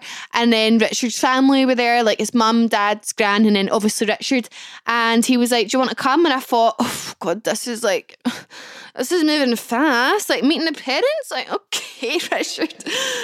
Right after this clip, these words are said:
slow down, eh, Ricky?" But anyway, I go, right? And again, the outfit, I was like, "Right, come on, we need to step it up again. We're meeting the family."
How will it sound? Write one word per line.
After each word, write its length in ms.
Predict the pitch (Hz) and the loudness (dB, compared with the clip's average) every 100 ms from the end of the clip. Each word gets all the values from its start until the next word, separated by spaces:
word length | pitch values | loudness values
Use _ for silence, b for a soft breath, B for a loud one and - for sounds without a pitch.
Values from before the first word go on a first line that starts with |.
| B | B
slow 340 | - - 330 480 | -18 -6 -2 0
down, 320 | 220 226 381 | 0 2 2
eh, 160 | 349 403 | 2 2
Ricky?" 320 | 466 - 453 466 B 807 1077 - | 0 0 -2 -2 B -2 0 0
But 100 | 320 | 0
anyway, 260 | 294 247 196 _ | 2 0 -2 _
I 80 | 254 | -2
go, 340 | 220 226 220 220 214 | 2 4 4 0 0
right? 340 | 208 226 - - | 2 0 -2 -2
And 260 | 220 214 | 0 2
again, 480 | 233 240 214 220 226 | 2 2 2 4 4
the 80 | 208 | 2
outfit, 420 | 190 202 208 226 | 2 0 0 2
I 100 | 196 | 2
was 120 | 202 | 2
like, 140 | 208 - | 2 2
"Right, 220 | 190 - | -2 -2
come 120 | 226 | -2
on, 160 | 185 202 | 0 0
we 80 | 208 | -2
need 100 | 214 | 0
to 280 | 214 196 220 | -2 0 -4
step 480 | - - - 220 | -8 -6 -2 -2
it 60 | - | 2
up 140 | 294 | 2
again. 400 | 349 320 254 254 | 2 2 2 2
We're 100 | 247 | 2
meeting 200 | 226 - | 2 0
the 80 | 262 | -2
family." 600 | 247 208 202 220 214 214 | 0 0 2 4 4 0